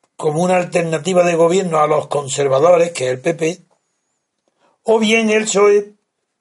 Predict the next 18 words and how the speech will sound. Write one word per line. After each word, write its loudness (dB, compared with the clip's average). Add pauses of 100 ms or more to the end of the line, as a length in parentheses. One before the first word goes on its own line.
(680)
si -8
no 0
se -2
suma 0
al -2
cambio -2
y -4
se 0
renueva, 0
queda 2
anclado 2
en -2
el 2
pasado 2
y 2
desaparecerá 0 (260)
hasta -4
convertirse -4